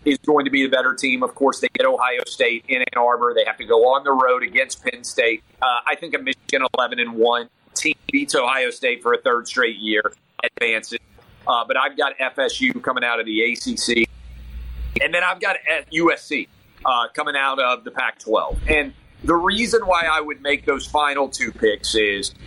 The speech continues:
I just believe college football has become such a quarterback-driven league I think Caleb Williams is by far the best player at the quarterback position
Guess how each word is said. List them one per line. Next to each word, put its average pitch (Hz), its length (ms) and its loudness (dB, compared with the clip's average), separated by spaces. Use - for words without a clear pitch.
I 185 120 0
just 220 200 -12
believe 175 380 0
college 143 400 0
football 135 380 2
has 123 80 -2
become 123 340 -2
such 135 300 -2
a 131 60 -2
quarterback-driven 120 920 0
league 131 320 0
I 151 80 0
think 175 140 -4
Caleb 147 360 -4
Williams 120 460 0
is 117 100 0
by 120 180 2
far 113 300 4
the 101 80 -4
best 104 240 0
player 98 580 2
at 117 100 0
the - 180 -10
quarterback 104 360 0
position 104 260 -8